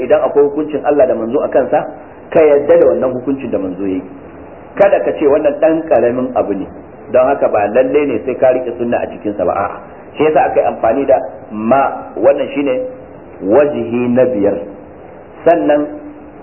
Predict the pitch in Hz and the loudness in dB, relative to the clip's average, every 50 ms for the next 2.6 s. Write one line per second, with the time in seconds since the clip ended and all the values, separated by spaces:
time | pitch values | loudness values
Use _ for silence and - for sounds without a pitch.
0 | - - - 175 175 175 185 185 180 - 147 139 135 143 147 147 143 147 143 143 | -10 -2 0 0 0 2 0 0 2 2 2 4 4 4 4 4 6 6 4 4
1 | 143 147 143 143 143 123 120 117 113 - - 131 131 131 127 127 127 - - - | 4 4 2 2 0 -2 -4 -4 -4 -4 -2 -2 0 0 0 0 -2 -4 -8 -14
2 | - - - - - - - - - - - 147 | -18 -20 -20 -20 -20 -20 -20 -20 -14 -6 -2 0